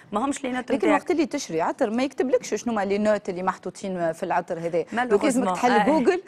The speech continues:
Speaker 1: أي.
Speaker 2: و-،
Speaker 1: تعمل
Speaker 2: وتكتب
Speaker 1: ريشيرش.
Speaker 2: معناتها ال-، الاسم نتاع البارفان اللي باش تختاره و-، وهو يخرج لك مع، باغ اكزومبل
Speaker 1: أي.
Speaker 2: لي نوت اللي،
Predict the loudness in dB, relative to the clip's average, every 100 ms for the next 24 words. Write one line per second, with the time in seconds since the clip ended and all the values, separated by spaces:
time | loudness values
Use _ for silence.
0 | -6 -2 4 6 6 6 6 4 2 0
1 | 0 0 0 0 2 2 2 0 2 2
2 | 4 4 4 2 -2 -6 -6 -2 -2 -2
3 | -8 -4 -2 -2 -6 -12 -12 -14 0 2
4 | 2 -2 -8 -20 0 2 4 2 2 2
5 | 2 2 0 0 -2 -8 -6 -4 -4 -4
6 | -4 -6 -4 -6 -2 -4 -4 -4 -8 -8
7 | -8 -6 -6